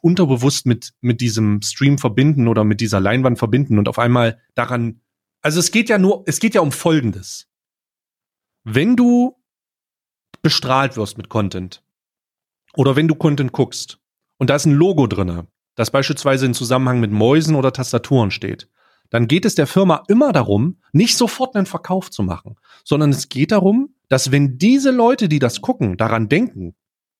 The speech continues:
ich hol, ich brauche eine neue Maus oder Tastatur, dass das Logo so das Erste ist, woran die denken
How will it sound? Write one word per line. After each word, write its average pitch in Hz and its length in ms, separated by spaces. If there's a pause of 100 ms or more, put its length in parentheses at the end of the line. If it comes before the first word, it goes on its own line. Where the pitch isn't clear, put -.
ich - 140
hol, 151 180
ich - 100
brauche 139 140
eine 143 100
neue 120 180
Maus 135 260
oder 127 80
Tastatur, 120 500
dass - 200
das 208 200
Logo 233 260
so 170 280 (160)
das - 360
Erste 285 360
ist, 214 180
woran 190 180
die 147 100
denken 107 400